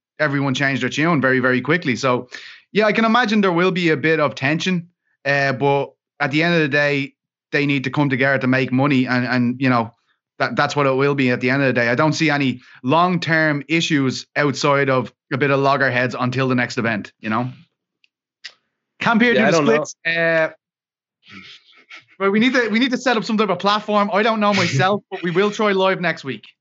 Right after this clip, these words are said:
Speaker 1: <laughs>
Speaker 2: Well, uh, going back to the question, I mean,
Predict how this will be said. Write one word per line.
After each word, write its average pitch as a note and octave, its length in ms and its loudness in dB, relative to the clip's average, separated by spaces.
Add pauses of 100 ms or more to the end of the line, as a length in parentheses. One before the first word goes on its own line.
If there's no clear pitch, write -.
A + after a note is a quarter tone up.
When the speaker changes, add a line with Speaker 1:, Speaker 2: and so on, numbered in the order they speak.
(320)
Speaker 1:
<laughs> - 20 -2 (680)
Speaker 2:
Well, - 120 -8 (720)
uh, C#3+ 120 2 (420)
going D#3+ 240 4
back E3 240 2
to D3+ 100 2
the C3+ 80 4
question, D3 480 0
I A2+ 100 -2
mean, A#2+ 360 -4